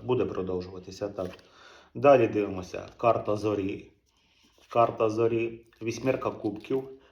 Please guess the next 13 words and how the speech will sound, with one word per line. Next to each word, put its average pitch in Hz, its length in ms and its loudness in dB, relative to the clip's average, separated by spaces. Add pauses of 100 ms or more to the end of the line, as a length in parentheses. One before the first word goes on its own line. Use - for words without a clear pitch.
(140)
Карта 120 720 6 (800)
розчарування, 113 840 2
карта 104 380 0
втрат 101 520 -2 (440)
якихось. 101 600 -8 (180)
Лицар 113 500 0
кубків, 98 460 -6
карта 101 340 -2
сильного 98 420 -4
чоловіка, 98 500 -8
карта 98 420 -6
якогось 95 500 -12 (300)
об'єднання. 101 800 -8